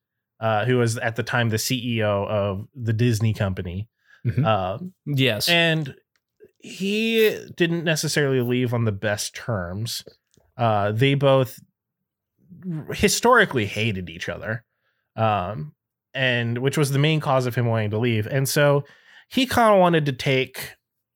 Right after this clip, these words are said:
Speaker 1: a lot of his knowledge and this passionate hate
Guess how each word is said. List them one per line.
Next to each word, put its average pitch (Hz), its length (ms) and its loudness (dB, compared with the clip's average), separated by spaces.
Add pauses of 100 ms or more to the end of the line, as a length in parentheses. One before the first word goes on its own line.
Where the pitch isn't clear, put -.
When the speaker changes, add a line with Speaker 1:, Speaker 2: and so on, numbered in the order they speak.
(240)
Speaker 1:
a 143 120 2
lot 143 500 4
of 127 180 -4
his 127 240 -2
knowledge 156 580 2
and 135 220 -4
this 120 220 -2 (200)
passionate 185 680 0
hate - 560 -6